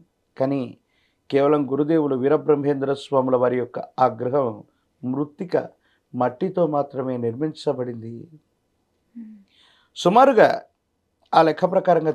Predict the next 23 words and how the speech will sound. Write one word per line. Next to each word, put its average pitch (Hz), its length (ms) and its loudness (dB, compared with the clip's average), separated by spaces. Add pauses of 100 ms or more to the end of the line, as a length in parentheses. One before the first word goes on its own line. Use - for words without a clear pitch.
తీసుకుంటే 143 460 -8 (920)
మూడు 226 240 8
వందల 240 240 8 (140)
యాభై 180 240 6 (100)
ఏళ్లకు 202 340 2
పైగా 151 280 6 (840)
మట్టి 143 460 0 (120)
రాళ్ళు 165 320 6
మాత్రమే 170 480 0
ఉపయోగించబడ్డటువంటి 139 1080 0
కట్టడం 147 400 -2 (960)
మూడు 208 240 8
వందల 196 260 6 (160)
యాభై 160 260 8 (140)
సంవత్సరాలు 185 600 2
అలాగా 143 220 2 (100)
ఉండిపోవటం 151 520 -4
అనేటువంటిది 127 480 -10 (720)
చాలా - 240 -2
గొప్ప 117 180 -12 (120)
విషయం. - 280 -20 (1040)
కానీ 240 220 8 (840)
ఇలా 175 100 10